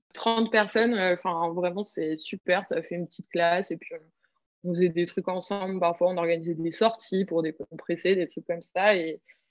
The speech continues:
Et non, il y a un bon, ils, ils arrivent bien à, enfin, en tout cas sur ma promo, et je sais sur la promo d'avant,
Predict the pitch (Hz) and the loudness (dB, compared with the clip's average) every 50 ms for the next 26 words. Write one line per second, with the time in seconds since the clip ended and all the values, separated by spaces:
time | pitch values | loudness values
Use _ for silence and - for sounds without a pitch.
0 | _ _ - 180 180 180 180 185 196 202 185 170 165 160 160 160 170 196 196 196 | _ _ -10 -10 -8 -6 -4 -2 0 2 2 2 0 -2 -4 -6 -8 -8 -6 -6
1 | 190 175 160 185 175 151 - 185 175 180 185 185 196 196 175 175 202 208 220 208 | -6 -6 -4 -4 -4 -4 -4 -4 0 0 2 2 2 2 2 4 2 4 4 4
2 | 190 175 175 170 170 165 165 165 175 165 165 185 190 _ _ - - 175 170 - | 4 4 4 4 4 0 -2 -4 -4 -4 -4 -6 -10 _ _ -4 0 0 0 2
3 | - 214 220 208 - 208 196 196 196 196 196 - - 208 202 220 220 208 196 175 | 4 4 4 4 2 -4 -2 0 0 0 0 2 2 4 6 8 8 8 8 6
4 | 185 180 - 208 202 202 185 180 175 175 - - 180 180 180 175 170 175 180 196 | 2 4 4 2 2 4 0 -2 -2 -2 -4 -6 -4 0 2 4 4 4 4 2
5 | 214 - | -2 -4